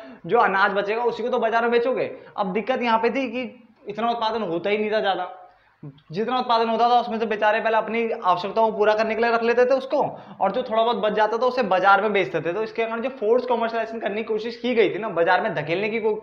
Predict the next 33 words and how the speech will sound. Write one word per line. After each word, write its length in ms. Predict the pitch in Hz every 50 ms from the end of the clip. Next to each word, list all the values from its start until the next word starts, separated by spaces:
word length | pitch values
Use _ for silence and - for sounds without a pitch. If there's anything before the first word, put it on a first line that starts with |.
| - -
कोशिश 280 | - 202 196 196 208 208
की 140 | 202 208 196
गई 100 | 175 170
थी 100 | 170 196
कृषि 260 | 196 185 170 - 202
को, 160 | 202 262 254 - - - - - - - -
वो 140 | 165 180 196
भी 100 | 208 202
ढंग 160 | 185 180 139
से 120 | - 196
नहीं 160 | 190 175 165 156
हो 60 | 143
पाई 200 | 113 127 120 117
थी। 180 | 110 117 113 - - _ _ _ _ _
क्यों? 140 | 196 208 220
क्योंकि 240 | 196 208 214 214 240
लोग 220 | 220 196 196 214 208
क्या 100 | 214 233 226
करते 240 | 226 226 226 240
थे, 120 | 233 220 220
मैंने 180 | 185 185 185
बता 220 | 190 185 190 190 190
दिया 100 | 196 214
यहाँ 140 | 220 208 208
पे 80 | 226 254 269 254 - - - 254 220 _
कि 380 | - 247 277 240 156 - - - -
जिसके 260 | 143 175 175 - 247
कारण 260 | 233 233 226 240 233 202
बाजार 320 | 196 190 185 208 208 214
में 140 | 226 240 214
बेचने 360 | 185 202 202 208 220 220 233
के 140 | 220 226 208
लिए 420 | 208 202 202 170 131 107 - -